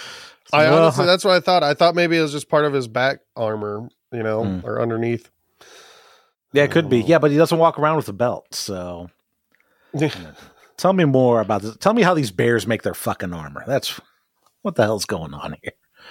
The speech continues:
Speaker 2: Uh, so
Speaker 1: That's
Speaker 2: they take
Speaker 1: probably
Speaker 2: their
Speaker 1: a
Speaker 2: le-
Speaker 1: good choice, though, not to show, you know, him holding the hammer.
Speaker 2: Yeah, it, it would
Speaker 1: <laughs>
Speaker 2: look
Speaker 1: You know?
Speaker 2: ridiculous,
Speaker 1: It,
Speaker 2: but it doesn't
Speaker 1: it
Speaker 2: mean I
Speaker 1: would.
Speaker 2: don't wanna see it.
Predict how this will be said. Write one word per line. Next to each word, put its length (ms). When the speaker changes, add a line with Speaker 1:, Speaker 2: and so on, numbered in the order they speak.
Speaker 2:
Uh, 340
so 100
Speaker 1:
That's 160
Speaker 2:
they 60
take 80
Speaker 1:
probably 140
Speaker 2:
their 40
Speaker 1:
a 40
Speaker 2:
le- 60
Speaker 1:
good 160
choice, 380
though, 220
not 220
to 100
show, 540
you 120
know, 260
him 380
holding 420
the 120
hammer. 500
Speaker 2:
Yeah, 140
it, 300
it 120
would 180
Speaker 1:
<laughs> 0
Speaker 2:
look 140
Speaker 1:
You 60
know? 120
Speaker 2:
ridiculous, 640
Speaker 1:
It, 40
Speaker 2:
but 140
it 120
doesn't 280
Speaker 1:
it 60
Speaker 2:
mean 160
I 100
Speaker 1:
would. 100
Speaker 2:
don't 220
wanna 240
see 300
it. 160